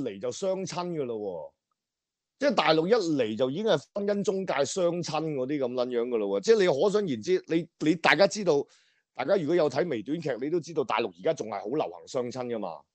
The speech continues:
仲係好流行相睇㗎嘛，即係，即係我哋香港話，即係佢而家仲係好流行相睇㗎嘛。噉你，你而家，誒，你之所以會咁流行相睇，就證明你嗰個噉樣嘅尋找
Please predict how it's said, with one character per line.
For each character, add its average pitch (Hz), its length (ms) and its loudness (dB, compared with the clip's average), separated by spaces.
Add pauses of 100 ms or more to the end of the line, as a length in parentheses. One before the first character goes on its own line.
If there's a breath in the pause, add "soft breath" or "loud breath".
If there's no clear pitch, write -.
(360)
仲 135 140 0
係 131 160 8
好 135 80 8
流 160 200 8
行 90 140 -8
相 143 320 -2
睇 82 240 -14
㗎 113 160 -4
嘛， 101 100 -6
即 95 80 -6
係， 87 320 -6
即 - 100 -4
係 - 40 -2
我 104 100 0
哋 98 100 0
香 117 200 2
港 98 220 0
話， 80 240 0 (380 soft breath)
即 269 80 -2
係 208 40 4
佢 190 140 8
而 - 20 2
家 - 100 8
仲 151 140 -2
係 135 200 4
好 139 300 6
流 98 80 -4
行 90 160 -14
相 156 240 0
睇 110 220 -8
㗎 123 100 -6
嘛。 107 140 -12 (640)
噉 320 100 0
你， 254 760 0
你 220 220 -4
而 - 40 -12
家， 277 260 -2 (440)
誒， 202 280 -2 (240)
你 220 220 0
之 294 200 -4
所 240 200 4
以 233 100 -4
會 196 160 2
咁 214 100 -2
流 131 200 -2
行 123 160 -10
相 208 180 -6
睇， 185 100 0
就 160 160 -2
證 156 140 -4
明 147 140 -6 (120)
你 120 240 -2
嗰 180 160 -2
個 170 120 -2
噉 143 200 0
樣 160 220 -2
嘅 120 280 0
尋 98 240 -8
找 104 120 0